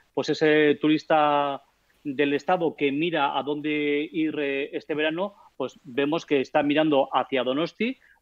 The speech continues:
o hacia Marbella. Bueno, pues no, no es mal síntoma, no es mal dato de ser.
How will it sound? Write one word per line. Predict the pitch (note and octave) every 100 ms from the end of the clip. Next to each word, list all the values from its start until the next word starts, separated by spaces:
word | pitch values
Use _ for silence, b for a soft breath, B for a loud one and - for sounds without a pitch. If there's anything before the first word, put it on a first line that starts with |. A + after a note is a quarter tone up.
| _
o | C3
hacia | B2 B2+
Marbella. | A#2+ A#2 F3 B2+
Bueno, | - B2+ -
pues | B2
no, | C3+ C#3+ D3 C3 - b b b -
no | D3 E3+
es | C#3
mal | C#3+ C#3 C3
síntoma, | D3 C3+ D3 D3+ D3+
no | C#3+ D3
es | A#2+
mal | B2+ A#2+
dato | B2 -
de | A2+
ser. | - A2